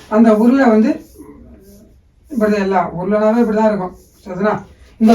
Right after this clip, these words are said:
உருளை பாருங்க, நீளம் வந்து மூணு மீட்டர், நீளம் வந்து மூணு மீட்டர் மற்றும் விட்டம் வந்து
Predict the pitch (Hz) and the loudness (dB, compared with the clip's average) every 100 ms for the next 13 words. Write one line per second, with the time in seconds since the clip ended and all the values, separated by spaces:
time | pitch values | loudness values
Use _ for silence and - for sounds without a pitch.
0 | 214 269 247 208 170 165 - - - 226 | 6 6 4 2 -2 -10 -12 -20 -2 4
1 | 302 330 277 262 294 285 254 277 247 240 | 4 6 4 2 2 2 4 4 4 2
2 | 202 180 - - - 220 262 247 220 254 | 0 -6 -10 -20 -8 0 2 2 0 0
3 | 226 233 226 208 208 180 - - _ - | 2 4 4 2 -4 -8 -14 -20 _ -20
4 | - _ _ _ _ _ - _ _ _ | -20 _ _ _ _ _ -20 _ _ _
5 | _ _ _ _ _ _ _ _ _ 220 | _ _ _ _ _ _ _ _ _ -6
6 | 233 285 254 254 - 311 269 247 | -2 0 0 -2 0 2 2 2